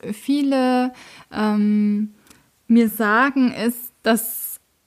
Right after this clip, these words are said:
vor lauter Überlegen und vor <laughs> lauter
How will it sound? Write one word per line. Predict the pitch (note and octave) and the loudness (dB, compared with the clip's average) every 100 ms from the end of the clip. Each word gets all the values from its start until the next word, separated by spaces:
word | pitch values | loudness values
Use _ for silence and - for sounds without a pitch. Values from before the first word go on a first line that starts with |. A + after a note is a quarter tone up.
| _ _ _ - _ _ _ - | _ _ _ -20 _ _ _ -20
vor | - A3+ | 0 2
lauter | A3 A3 B3+ C#4 - | 4 4 2 0 -4
Überlegen | A#3 A3+ G#3 G#3 A3+ C#4 D#4+ D#4 D4+ D#4 | -2 0 2 2 2 0 -2 -4 -2 -2
und | C4+ A#3 | 0 0
vor | A3 A3 | 0 2
<laughs> | |
lauter | G#3+ G#3 F#3 A3+ A3+ A#3 A3 A3+ | 2 2 0 0 2 2 4 2